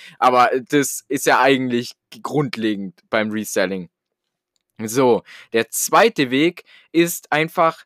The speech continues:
Sachen aus dem, zum Beispiel Kinderzimmer zu verkaufen, die man jetzt nicht mehr braucht.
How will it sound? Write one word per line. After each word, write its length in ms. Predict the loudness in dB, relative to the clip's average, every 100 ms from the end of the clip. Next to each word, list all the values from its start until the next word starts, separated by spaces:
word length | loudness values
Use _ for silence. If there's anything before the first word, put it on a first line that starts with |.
| _
Sachen 640 | -10 -2 0 0 -6 -10 -14 -20 -20 _ -2
aus 220 | 0 0
dem, 340 | -4 -8 -10
zum 140 | -10 -2
Beispiel 340 | -2 -2 -8
Kinderzimmer 880 | -8 -4 -2 -2 -6 -14 -8 -4 -6
zu 100 | -4
verkaufen, 640 | -4 -2 0 0 0 -8 -8
die 140 | -4
man 180 | -2 0
jetzt 260 | 0 -2
nicht 160 | -8 -6
mehr 120 | -4
braucht. 380 | -2 2 2 0